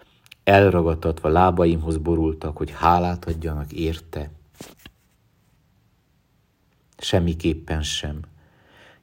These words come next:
"Kemény beszéd ez", mormogták a legtöbben. És ott van a meggyógyított bélpoklosok és inaszakadtak hálátlansága, és azoknak a szűk látóköre,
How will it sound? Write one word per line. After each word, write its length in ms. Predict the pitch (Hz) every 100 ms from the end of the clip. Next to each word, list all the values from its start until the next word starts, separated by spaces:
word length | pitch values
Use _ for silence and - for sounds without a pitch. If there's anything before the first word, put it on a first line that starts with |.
| -
"Kemény 380 | 123 113 90 82
beszéd 400 | 80 - 76 76
ez", 140 | 73
mormogták 720 | 78 85 82 80 76 80 78
a 40 | 78
legtöbben. 800 | 78 - 82 73 76 78 76 80 - - _ _ _ _ _ _ _ -
És 200 | 107 139
ott 140 | 131
van 140 | 127
a 40 | 110
meggyógyított 840 | 120 117 104 95 87 92 92 87
bélpoklosok 1120 | 85 104 104 104 123 - 92 90 - 98 92
és 260 | 87 82 80
inaszakadtak 1120 | - 98 87 - 82 - 80 - - 82 80
hálátlansága, 1160 | - 85 85 82 78 - 80 78 - 80 80 82
és 100 | 76
azoknak 540 | - 104 98 92 90
a 60 | 87
szűk 340 | 82 110 95
látóköre, 840 | 95 95 90 90 87 87 85 85